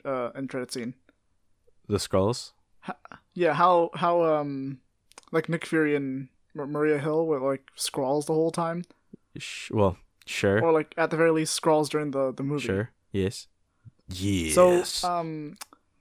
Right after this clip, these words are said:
Speaker 1: you, like, you know how I haven't watched Captain Marvel.
Speaker 2: Yes, p-, uh, Kevin has not seen Captain Marvel.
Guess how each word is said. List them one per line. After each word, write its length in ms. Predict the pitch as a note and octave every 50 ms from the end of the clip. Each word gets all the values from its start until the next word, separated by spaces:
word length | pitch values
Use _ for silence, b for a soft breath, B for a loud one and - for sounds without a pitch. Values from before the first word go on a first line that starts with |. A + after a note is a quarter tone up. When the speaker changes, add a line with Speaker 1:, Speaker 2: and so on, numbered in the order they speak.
| _ _ _ _ _ _ _ _ _ _ _ _ _ _ _ _ _ _ _ _ _ _ _ _ _ _ _ _ _ _ _ _
Speaker 1:
you, 380 | _ G3+ - A3 G3+ A#3 A#3+ - _ -
like, 160 | F3+ F3 E3 E3
you 60 | G#3 B3+
know 140 | C4 A#3+
how 180 | G3 G#3 F3 D#3+
I 100 | D3+ D3
haven't 260 | D3 D#3 C#3+ C#3 B2+
watched 260 | B2+ C3 B2+ - -
Captain 260 | - D3+ C3 - C#3 B2+
Marvel. 340 | B2 A#2 E2+ C#2 - _ _ _ _ _ _ _ _ _ _ _ _ _ -
Speaker 2:
Yes, 320 | - A#2 A2 G2 F2+ -
p-, 120 | - - - -
uh, 160 | G#2 G#2 G2
Kevin 320 | - - A#2 G#2+ A2+ A2
has 200 | G2+ G#2 G2+ G2
not 200 | G#2+ G#2+ G#2 G2
seen 420 | - - - G2 G2 G2 F#2+ F#2 - - _ _ _ _
Captain 380 | - - F#2+ - - G2+ F#2+
Marvel. 480 | F#2 F#2 F2+ F#2 F2 F2 F2 F2 F2+